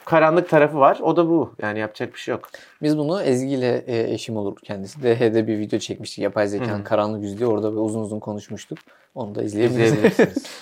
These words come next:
Speaker 2: <laughs> Ama gerçekten sıkıntılı. Yani ya şey bile olay olmuştu. Hatırla mesela chat G P T'nin bu sesli asistan muhabbeti
Speaker 1: Hı hı.
Speaker 2: devreye girince sesi, kadının sesi, e, aslında cinsiyetsiz yapmaya çalışmışlar da ses Scarlett Johansson'a inanılmaz benziyordu.
Speaker 1: Hmm.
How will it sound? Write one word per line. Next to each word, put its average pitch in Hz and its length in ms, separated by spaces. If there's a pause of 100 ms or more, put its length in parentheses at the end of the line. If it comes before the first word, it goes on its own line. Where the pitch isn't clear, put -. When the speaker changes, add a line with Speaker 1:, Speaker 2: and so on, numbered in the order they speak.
Speaker 2:
<laughs> - 260
Ama 208 240
gerçekten 175 500
sıkıntılı. 147 760
Yani 127 340 (200)
ya 110 100
şey 226 240
bile 240 100
olay 247 200
olmuştu. 135 340
Hatırla 147 280
mesela 131 220
chat 135 320
G 143 140
P 147 160
T'nin 151 360
bu 147 80
sesli 143 360
asistan 139 400
muhabbeti 139 380
Speaker 1:
Hı 135 40
hı. 135 40
Speaker 2:
devreye 135 280
girince 135 300
sesi, 165 600 (320)
kadının 135 480
sesi, 143 560 (480)
e, 110 340
aslında 123 240
cinsiyetsiz 131 520
yapmaya 143 280
çalışmışlar 151 580
da 143 80
ses 139 260
Scarlett 139 320
Johansson'a 143 340
inanılmaz 143 500
benziyordu. 107 520
Speaker 1:
Hmm. 107 80